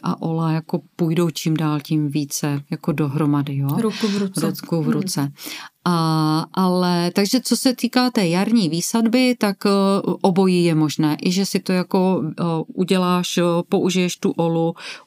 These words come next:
Speaker 1: už jako s těma prvníma plodinama, řetkvičky, salát, pak k tomu dá,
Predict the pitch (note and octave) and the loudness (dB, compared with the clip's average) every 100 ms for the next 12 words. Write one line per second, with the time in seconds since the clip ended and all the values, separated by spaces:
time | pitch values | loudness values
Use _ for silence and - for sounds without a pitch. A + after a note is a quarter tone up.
0 | - G3+ F#3+ F#3+ G3 - F3+ F3+ - F3 | 0 2 2 0 -2 -2 0 0 0 0
1 | E3 E3+ E3 D3 E3 E3+ G3+ G3 F3+ E3+ | 2 2 0 0 -2 0 2 2 2 2
2 | E3 F3 - E3+ - - E3 - E3+ E3 | 0 -4 -4 -8 -8 -8 -6 -2 -2 -2
3 | E3+ - - - - G#3+ - - F#3+ F#3 | -4 -10 -18 -4 -2 -2 -6 -2 2 2
4 | E3 E3 D#3 | 0 0 0